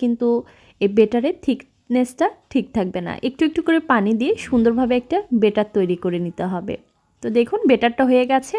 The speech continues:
এখন আমি দশ মিনিটের জন্য রেস্টে রেখে দিব। এখন আমি পিঠা তৈরির জন্য শিরা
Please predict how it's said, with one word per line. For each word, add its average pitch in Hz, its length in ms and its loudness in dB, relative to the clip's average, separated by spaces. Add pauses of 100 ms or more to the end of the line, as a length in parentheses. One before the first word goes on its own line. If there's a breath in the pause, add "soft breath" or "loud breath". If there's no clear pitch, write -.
এখন 262 180 -2
আমি 247 80 2 (120)
দশ 226 200 2
মিনিটের 254 340 -2
জন্য 294 140 -2 (120)
রেস্টে 202 340 -4
রেখে 180 260 -6
দিব। 170 120 -8 (1000 loud breath)
এখন 311 180 0 (100)
আমি 302 140 4 (140)
পিঠা 269 360 0
তৈরির 302 380 2
জন্য 320 180 2 (680)
শিরা 294 280 8